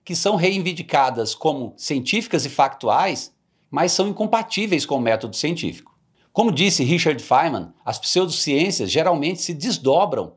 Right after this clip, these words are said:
para provar que estão certas, ao invés de provar que estão erradas. Com esse ponto em mente, agora nós podemos entender o que une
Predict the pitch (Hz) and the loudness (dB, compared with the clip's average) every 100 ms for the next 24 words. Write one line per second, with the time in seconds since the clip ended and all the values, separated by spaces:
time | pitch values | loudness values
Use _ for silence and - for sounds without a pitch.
0 | _ _ 151 156 185 190 120 123 175 - | _ _ -2 0 0 0 2 2 2 -2
1 | _ - 160 - 226 - 156 101 80 - | _ -10 -6 -4 -2 2 2 2 -6 -16
2 | _ _ 165 202 120 135 180 101 104 - | _ _ 0 0 0 0 0 -2 -10 -4
3 | 156 120 117 - - 131 156 120 110 107 | -2 0 0 -2 -2 0 0 -2 -4 -4
4 | 80 - _ _ _ - 190 214 180 - | -8 -16 _ _ _ 2 2 2 -2 0
5 | 127 190 190 139 202 180 - - _ - | 0 -2 -2 -2 -2 -4 -8 -16 _ -2
6 | 143 147 180 180 202 175 170 156 170 160 | 0 2 0 0 -2 -2 -2 -2 -2 -2
7 | 110 139 180 170 - _ 131 120 226 233 | 0 0 0 -2 -16 _ -8 -2 0 2
8 | 190 233 180 87 - | 4 4 4 0 -4